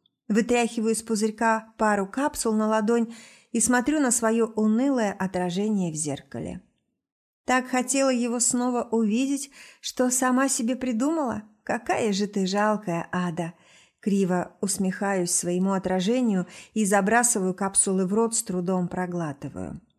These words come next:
Цепляюсь руками за край раковины и размеренно дышу, пока не ощущаю облегчения.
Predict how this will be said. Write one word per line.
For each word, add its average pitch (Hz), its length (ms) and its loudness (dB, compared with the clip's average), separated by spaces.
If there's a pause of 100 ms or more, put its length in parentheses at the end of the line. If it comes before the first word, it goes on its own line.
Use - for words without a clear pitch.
(500)
Цепляюсь 240 580 2
руками 220 400 0
за 208 140 0
край 220 260 0
раковины 214 560 0 (240)
и 247 320 2
размеренно 240 640 2
дышу, 254 460 0
пока 226 480 -2 (240)
не 233 220 4
ощущаю 220 880 -2
облегчения. 156 960 -4